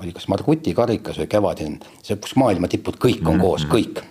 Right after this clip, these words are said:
Speaker 1: Ja siis Marko sõitis nüüd juba Toni Kardiga ja sõitiski juba, noh, kiire, väga kiire masina kõik ka. Ja Marko oli, näed,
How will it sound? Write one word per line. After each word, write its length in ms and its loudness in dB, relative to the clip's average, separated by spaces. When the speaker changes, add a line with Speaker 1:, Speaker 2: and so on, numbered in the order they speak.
Speaker 1:
Ja 80 0
siis 140 6
Marko 280 4
sõitis 400 2
nüüd 120 0
juba 260 0
Toni 240 4
Kardiga 460 4
ja 80 -4
sõitiski 520 2
juba, 280 4
noh, 160 -4
kiire, 320 2
väga 240 2
kiire 240 -2
masina 380 -4
kõik 200 -2
ka. 160 -2
Ja 100 0
Marko 440 2
oli, 160 4
näed, 240 2